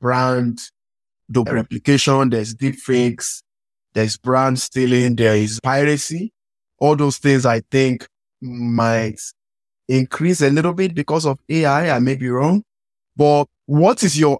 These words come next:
advice in general to systemizing a consistent brand when it comes to fast growing companies?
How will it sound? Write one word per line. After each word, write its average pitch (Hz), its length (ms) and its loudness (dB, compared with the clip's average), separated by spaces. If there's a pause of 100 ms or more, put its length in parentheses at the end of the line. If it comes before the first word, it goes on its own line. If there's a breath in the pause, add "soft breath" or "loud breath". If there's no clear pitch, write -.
advice 120 920 -2 (280)
in 127 200 -4
general 113 540 -2 (640)
to 135 420 2 (260)
systemizing 147 920 0
a 120 40 0
consistent 131 920 -4
brand 107 340 -2 (760)
when 139 180 0
it 135 100 0
comes 127 280 -2
to 117 120 -8
fast - 400 -4
growing 120 320 0
companies? - 600 -6